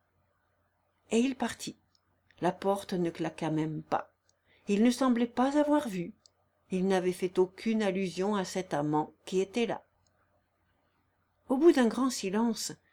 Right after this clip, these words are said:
Séverine se tourna vers Jacques. « Crois-tu ? »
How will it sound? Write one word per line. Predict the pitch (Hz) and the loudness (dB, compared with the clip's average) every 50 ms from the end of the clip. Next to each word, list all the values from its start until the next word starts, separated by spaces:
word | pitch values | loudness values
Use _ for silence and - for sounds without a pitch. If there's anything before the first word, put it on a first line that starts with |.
| _ _ _ _ | _ _ _ _
Séverine | - - 233 214 208 226 226 269 269 262 247 | -6 -4 -2 0 0 0 0 0 -2 -2 -2
se | - 202 | -4 -6
tourna | 185 - 202 190 196 226 247 240 | -6 -4 -4 -2 0 0 0 0
vers | 190 156 139 - - | 0 -2 -4 -4 -6
Jacques. « | - - 156 117 - - _ - - - _ _ _ _ _ _ _ _ _ _ _ _ _ _ _ _ _ | -4 -4 -4 -4 -4 -8 _ -16 -18 -18 _ _ _ _ _ _ _ _ _ _ _ _ _ _ _ _ _
Crois-tu ? » | - - - 311 294 302 - - - 302 302 294 | -8 0 2 2 2 2 0 0 2 2 2 2